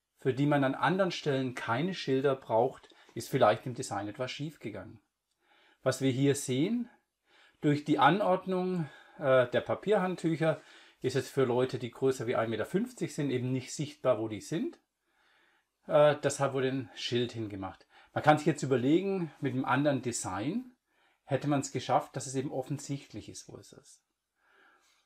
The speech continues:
Und das ist so ein Schritt. Wir wollen, dass es offensichtlich ist, dass Leute sich das betrachten. Und wir hatten am Anfang schon auch den Begriff,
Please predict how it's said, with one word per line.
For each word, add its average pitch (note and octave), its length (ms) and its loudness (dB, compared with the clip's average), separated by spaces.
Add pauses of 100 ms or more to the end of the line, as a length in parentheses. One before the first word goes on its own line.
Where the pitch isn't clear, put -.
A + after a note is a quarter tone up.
(280)
Und D3 560 4
das F3 140 8
ist G3+ 120 -2
so F#3+ 100 4
ein F3+ 120 0
Schritt. D3 260 -2
Wir C#3 160 0
wollen, G#3 560 4 (140)
dass C#3 180 -4
es - 220 -6
offensichtlich D#3 840 -2
ist, - 160 -10
dass B2 160 -4
Leute C3+ 340 -6
sich B2 160 -8
das - 300 -8
betrachten. - 760 -8 (600)
Und C#3+ 320 2
wir C3 160 6
hatten - 180 0
am B2 140 4
Anfang E3+ 340 0
schon E3 140 -6
auch C#3 140 -4
den C#3+ 160 -4
Begriff, D#3+ 580 -2